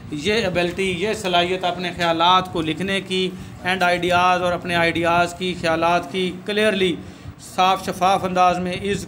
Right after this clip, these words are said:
crucial for personal, बहुत ज़्यादा अहमियत है। Crucial का मतलब बहुत ज़्यादा अहमियत है, अहमियत की हामिल है। For personal, personal के लिए,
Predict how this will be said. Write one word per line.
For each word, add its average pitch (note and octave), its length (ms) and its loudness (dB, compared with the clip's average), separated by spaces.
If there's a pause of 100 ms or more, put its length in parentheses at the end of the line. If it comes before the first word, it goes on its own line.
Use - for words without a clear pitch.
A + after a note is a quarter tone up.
crucial G3 380 0 (640)
for F#3 180 4 (920)
personal, F#3 480 -2
बहुत F#3 220 0
ज़्यादा F#3 240 2
अहमियत F3+ 420 -2
है। F#3 60 -2
Crucial F#3 320 -4
का F#3 100 -4
मतलब F#3 220 -4
बहुत F3 180 -2
ज़्यादा F3+ 220 0
अहमियत F3 460 -2
है, C#3+ 140 -2 (260)
अहमियत F3+ 340 -2
की F3+ 80 -4
हामिल D#3+ 300 -2
है। C#3+ 140 -2 (460)
For F#3 180 6 (140)
personal, F#3+ 420 -2
personal F3+ 380 -4
के F3+ 140 -4
लिए, E3 300 -2